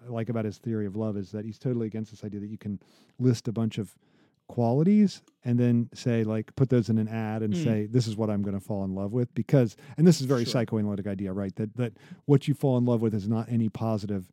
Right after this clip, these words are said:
Speaker 1: characteris-, characteristic, but what the person
Speaker 2: Yeah.
Speaker 1: doesn't have, <laughs> right? Not what they have, which
Speaker 2: Right.
Speaker 1: ties to the Lacan
Speaker 2: Yeah.
Speaker 1: idea. So I think that's a really good,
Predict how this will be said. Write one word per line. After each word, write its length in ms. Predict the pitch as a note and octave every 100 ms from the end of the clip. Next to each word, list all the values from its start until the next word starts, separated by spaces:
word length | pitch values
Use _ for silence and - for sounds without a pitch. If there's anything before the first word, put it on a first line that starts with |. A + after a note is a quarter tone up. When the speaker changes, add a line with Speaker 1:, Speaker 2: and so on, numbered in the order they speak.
| _ _ _
Speaker 1:
characteris-, 580 | B2+ A2 - A#2 A2 - -
characteristic, 520 | A2+ G2 D3 - G#2
but 120 | A2
what 160 | A#2+ A2+
the 80 |
person 260 | G#2 A#2 - G3+
Speaker 2:
Yeah. 40 |
Speaker 1:
doesn't 260 | B2+ A#2 G2+
have, 280 | F#2+ F#2+ G2
<laughs> 40 | -
right? 160 | G#2
Not 200 | B2 B2+
what 140 | B2 A2
they 100 | G2+
have, 340 | G#2 F#2+ F#2+
which 80 | A2
Speaker 2:
Right. 140 | B2
Speaker 1:
ties 200 | G#2+ A2+
to 60 | F#2+
the 60 | G2
Lacan 440 | G2 F#2+ G2+ F#2+
Speaker 2:
Yeah. 80 | B2
Speaker 1:
idea. 200 | A#2+ A2 -
So 220 | - B2
I 100 | C3+
think 160 | C3+ A2+
that's 220 | B2 -
a 80 | A2
really 300 | A2 G#2 F#2+
good, 260 | G#2 F#2+